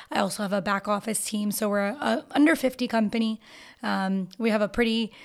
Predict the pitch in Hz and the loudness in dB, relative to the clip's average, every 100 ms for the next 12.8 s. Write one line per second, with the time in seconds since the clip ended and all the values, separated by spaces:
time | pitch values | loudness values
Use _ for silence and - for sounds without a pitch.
0 | - 220 202 196 175 _ 254 294 - 240 | -8 -4 0 -2 -4 _ -12 -10 0 4
1 | 240 240 - 233 220 214 208 180 233 190 | 6 4 2 2 4 4 2 -2 -2 -2
2 | 185 185 180 233 220 214 202 185 190 180 | -2 -2 -2 0 2 2 0 0 -2 -2
3 | 170 190 269 220 233 208 202 214 208 208 | -4 -6 -4 -2 0 -2 -2 -2 0 -2
4 | 196 202 196 202 196 202 202 190 214 208 | 0 0 0 0 0 0 -2 -2 -4 -2
5 | 214 202 233 - - - - - 214 208 | -2 -2 -4 -10 -16 -6 -2 0 0 0
6 | 208 202 220 208 196 214 214 202 - 240 | 0 -2 0 0 0 -2 -2 -4 -2 0
7 | 277 214 - 202 196 - - - - - | 0 -2 -2 -2 -2 -10 -20 -20 -20 -12
8 | 220 202 196 196 220 262 262 175 220 254 | -6 -2 -2 -2 -4 -8 -8 0 0 0
9 | 202 160 - 220 208 233 233 - - 240 | -8 -6 0 2 4 2 0 -2 -2 -2
10 | 196 190 185 180 - 196 185 190 247 226 | 0 0 -2 -4 -12 -14 -6 2 4 4
11 | 220 269 196 202 185 196 262 - - - | 0 -2 -2 -2 -2 -4 -4 -6 -4 0
12 | 208 202 196 240 202 202 208 | 2 2 -2 -2 -2 0 -2